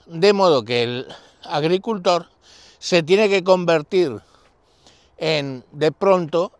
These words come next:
en financiero, en abogado y en muchas cosas que no es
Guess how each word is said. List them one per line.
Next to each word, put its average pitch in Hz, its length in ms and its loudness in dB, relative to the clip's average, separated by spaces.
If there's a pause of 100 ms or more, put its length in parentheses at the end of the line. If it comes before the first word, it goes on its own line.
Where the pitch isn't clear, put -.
en 147 220 -4
financiero, 170 960 0 (380)
en 151 180 -6
abogado 170 800 6 (720)
y 156 100 -2
en 151 80 0
muchas 196 400 -2
cosas 202 460 -2
que 156 240 -4
no 156 260 -4
es - 380 -6